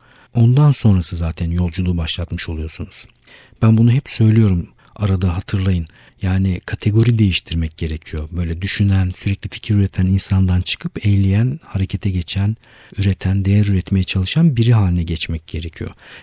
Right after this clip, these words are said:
İşte bu ilk geçiş anı çok yüksek direnç barındırıyor. Yani Newton'un iki tane yasası vardır ya, hareket etmek isteyen şeyler hareket ederler, bir engel olmadığı sürece durmakta olan şeyler de durmaya devam etmek isterler. Çok basit gibi gözükmekle birlikte çok ense-,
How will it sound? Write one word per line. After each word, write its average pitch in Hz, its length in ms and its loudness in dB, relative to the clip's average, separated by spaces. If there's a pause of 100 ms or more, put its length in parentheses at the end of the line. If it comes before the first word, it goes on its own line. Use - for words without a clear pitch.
İşte - 260 0
bu 185 220 2
ilk - 340 2
geçiş - 380 0
anı 117 460 4 (320)
çok - 180 -2 (120)
yüksek 117 680 -4 (320)
direnç 117 560 2 (200)
barındırıyor. 82 560 -4 (340)
Yani 95 380 0 (180)
Newton'un 101 480 2
iki - 180 -4
tane 95 280 2
yasası 92 400 -2
vardır 110 320 0
ya, 87 220 -2
hareket 95 320 -4
etmek 92 320 -6
isteyen 87 380 -4
şeyler 85 420 -2
hareket 82 400 -4
ederler, 110 520 0
bir 107 80 -2
engel 101 260 0
olmadığı 101 440 0
sürece 101 440 -2
durmakta 104 440 2
olan 87 180 0
şeyler 98 360 0
de 139 120 -2
durmaya 107 340 2
devam 104 280 4
etmek 80 240 -8
isterler. 82 340 -8
Çok 113 260 -6
basit 131 240 -2
gibi 113 180 -2
gözükmekle 104 580 -2
birlikte 104 240 -2
çok - 220 -10
ense-, 104 300 -4